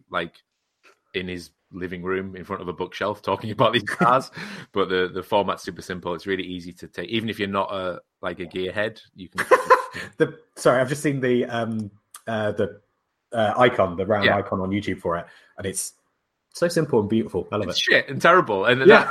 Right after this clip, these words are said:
Speaker 1: that, that, the intro is the same. It's just this really crap, like, clip art of a car.
Speaker 2: Yeah.
Speaker 1: Um, but it's just, it's just charming. But he, he, he, he knows his shit. He tells us, tells a really sort of compelling story. It's all very passionate about these kind of different, different stories of,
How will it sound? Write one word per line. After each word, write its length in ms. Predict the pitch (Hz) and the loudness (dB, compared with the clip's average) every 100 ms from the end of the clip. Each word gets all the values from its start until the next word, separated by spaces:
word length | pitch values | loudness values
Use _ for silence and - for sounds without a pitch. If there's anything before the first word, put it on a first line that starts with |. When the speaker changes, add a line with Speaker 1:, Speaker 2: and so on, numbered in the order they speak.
| - | 4
Speaker 1:
that, 80 | 523 - - | 6 4 4
that, 100 | 494 | 2
the 100 | 143 | 2
intro 240 | 175 - 120 | -2 0 -2
is 80 | 113 | -2
the 80 | |
same. 260 | 117 143 135 | 0 0 0
It's 100 | 110 | -4
just 120 | 113 | -10
this 140 | - - | -10 -6
really 200 | 127 120 | -6 -6
crap, 460 | - - 117 110 - - - - | -2 4 4 4 -6 -20 -18 -2
like, 380 | 110 107 - - | 0 0 -2 -2
clip 260 | 131 113 | -2 2
art 240 | 107 101 101 | 4 4 4
of 120 | 98 | -2
a 60 | 104 | -2
car. 480 | 117 110 78 82 - - - - | 2 2 2 -6 -10 -20 -20 0
Speaker 2:
Yeah. 200 | 156 104 104 | 4 4 4
Speaker 1:
Um, 340 | 101 98 98 101 | -2 -12 -14 -6
but 140 | 107 | -4
it's 120 | 107 | -4
just, 240 | - 107 - | -6 -8 -10
it's 160 | 107 | -14
just 160 | - 104 | -12 -8
charming. 360 | - 98 95 85 | -4 -4 -4 -8
But 140 | 95 | -6
he, 100 | 107 | -6
he, 600 | 107 104 104 107 101 101 - | -8 -8 -8 -8 -8 -10 -10
he, 60 | 104 | -4
he 40 | |
knows 220 | 120 120 | 0 2
his 120 | 110 95 | 0 -8
shit. 340 | - 90 80 | -4 -2 -4
He 60 | 87 | -6
tells 240 | - 98 | -8 -8
us, 80 | 92 - | -8 -10
tells 180 | 101 92 | -8 -6
a 60 | 92 | -6
really 260 | 90 87 | -6 -6
sort 200 | 80 82 | -8 -10
of 100 | 80 | -10
compelling 400 | - 82 95 87 | -12 -8 -8 -8
story. 560 | 85 - 85 85 85 85 - _ _ | -10 -12 -8 -8 -8 -12 -18 _ _
It's 80 | - | -4
all 120 | 104 | -2
very 160 | 95 90 | -2 -4
passionate 420 | - 95 - 90 | -4 -6 -8 -12
about 220 | - 85 87 | -10 -10 -10
these 140 | 82 | -14
kind 180 | - - | -16 -16
of 100 | 80 | -14
different, 400 | 95 - 87 82 _ _ _ _ | -14 -14 -16 -18 _ _ _ _
different 240 | 107 101 95 | -10 -10 -6
stories 340 | 95 90 87 | -2 -2 -4
of, 280 | 90 92 - | -8 -8 -12